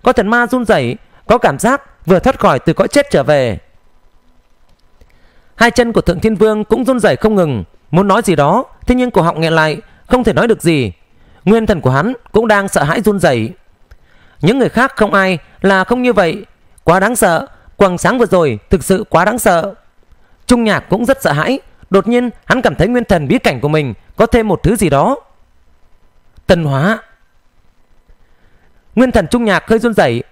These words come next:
chuẩn âm nói. Tân hóa, quầng sáng đó. Tân hỏa chui vào nguyên thần bí cảnh của hắn. Trong đạo nhất bí cảnh, thấy quầng sáng vừa truy kích họ đang tĩnh lặng bên cạnh bàn cổ thần nhân của Trung Nhạc.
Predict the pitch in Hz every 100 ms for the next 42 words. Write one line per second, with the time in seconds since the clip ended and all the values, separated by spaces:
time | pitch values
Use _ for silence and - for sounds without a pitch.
0 | - 170 156 185 165 220 262 _ _ _
1 | _ _ _ _ _ - 185 160 147 208
2 | 254 - - 180 196 226 214 240 254 247
3 | 240 339 _ _ _ _ _ _ _ _
4 | _ - _ _ _ _ _ - 247 220
5 | 170 123 - _ - 254 202 185 233 202
6 | 143 233 202 135 127 135 208 277 _ _
7 | _ - 226 220 208 220 - 220 240 156
8 | 127 208 - - 220 240 180 - 202 214
9 | 175 - 214 - 196 170 - - - 196
10 | 196 202 262 214 196 - 226 233 202 156
11 | 175 170 147 143 170 208 190 139 214 190
12 | 139